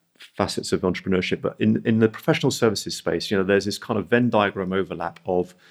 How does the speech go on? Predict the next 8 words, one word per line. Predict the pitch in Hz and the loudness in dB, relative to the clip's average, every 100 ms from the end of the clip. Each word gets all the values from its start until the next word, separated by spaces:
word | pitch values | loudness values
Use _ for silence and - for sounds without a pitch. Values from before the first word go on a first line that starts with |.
| _ _ | _ _
having | 110 113 117 | 0 2 2
sufficient | - - - - 147 139 | 0 -2 0 2 2 0
sort | - - | -2 -2
of | |
experience, | 117 - - 120 110 104 98 - | -2 -4 0 4 6 6 2 -4
gravitas, | - 104 98 98 - 92 90 - | 0 2 2 -4 -6 -6 -6 -4
network | 98 104 - 85 92 - - - _ _ _ _ _ - | 0 0 0 -6 -6 -10 -14 -20 _ _ _ _ _ -10
to | - 98 95 95 - | 0 2 2 0 -4